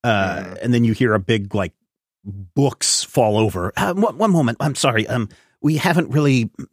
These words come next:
Speaker 1: had a chance to unpack everything yet. Uh, hold on, hold on. Um, you hear the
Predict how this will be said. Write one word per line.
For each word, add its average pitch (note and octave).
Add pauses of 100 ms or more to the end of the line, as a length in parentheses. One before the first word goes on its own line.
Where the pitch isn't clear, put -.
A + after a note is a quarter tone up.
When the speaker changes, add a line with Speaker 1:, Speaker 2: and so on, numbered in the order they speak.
(180)
Speaker 1:
had -
a B2
chance C#3
to D3+
unpack -
everything B2
yet. G#2 (540)
Uh, A#2
hold D3+
on, F2
hold D3+
on. - (120)
Um, A2 (760)
you G2
hear A2+
the G2